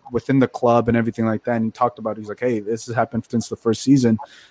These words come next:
And he's like, "We just gotta," you know, I'm paraphrasing here, but "we just gotta be focused on what, what, what we wanna do this season."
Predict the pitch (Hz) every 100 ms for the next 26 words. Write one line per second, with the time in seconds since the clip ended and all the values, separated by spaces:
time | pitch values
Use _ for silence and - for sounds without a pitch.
0 | _ 120 120 113 113 113 113 110 117 117
1 | 113 123 110 131 131 117 113 113 113 110
2 | 110 113 113 120 110 113 - 131 - 113
3 | 113 117 117 120 120 123 120 123 113 120
4 | 110 110 104 120 127 113 - 107 101 101